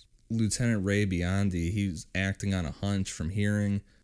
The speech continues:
from other people hearing about this guy walking around looking for magazines. He ordered an autopsy on the puppy and found fragments of a twenty-two bullet. So it wasn't enough to, I, like, match the bullet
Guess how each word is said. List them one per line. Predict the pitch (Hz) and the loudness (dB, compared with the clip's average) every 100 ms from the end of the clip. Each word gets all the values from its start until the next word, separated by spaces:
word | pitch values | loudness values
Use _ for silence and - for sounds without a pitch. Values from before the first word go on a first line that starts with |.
| - | -8
from | - 107 | -2 2
other | 123 107 | 4 4
people | - 95 92 | 2 -2 -2
hearing | 92 98 95 | -2 0 0
about | 90 85 82 | 0 -2 -4
this | 90 - | -6 -4
guy | 90 90 | -2 -2
walking | 92 92 92 95 92 | 0 -2 -2 -2 0
around | 95 95 90 - - | 0 0 -2 -4 -4
looking | 101 95 | -2 -2
for | - 78 | -2 -2
magazines. | 90 101 92 85 78 85 92 - _ _ _ | 0 0 0 -2 -4 -4 -6 -12 _ _ _
He | - 120 127 127 135 - | -2 4 6 6 2 -2
ordered | 104 101 92 85 | 0 0 0 0
an | 87 | 0
autopsy | 90 104 - 85 82 - | 2 0 0 -2 -2 -2
on | 87 | -4
the | 85 | -4
puppy | - 90 - 78 95 - - - | -4 -4 -2 -4 -4 -6 -14 -6
and | 98 90 | -2 0
found | - 101 95 92 87 | 0 0 2 0 0
fragments | 98 92 92 87 - | 0 2 0 -2 -4
of | |
a | 78 | -4
twenty-two | - 98 87 - 80 | -2 0 0 -2 -4
bullet. | 92 92 80 78 - - - - - | -2 0 0 -4 -8 -18 -20 -20 -6
So | 107 | -2
it | 98 117 | 2 4
wasn't | 127 123 110 | 6 4 4
enough | 101 104 - | 2 0 0
to, | 90 | -2
I, | 78 85 80 _ 98 | 0 -2 -4 _ -6
like, | 87 90 | -4 -2
match | 92 104 - - | -2 0 -2 -2
the | 104 | 0
bullet | 117 120 123 | 2 4 4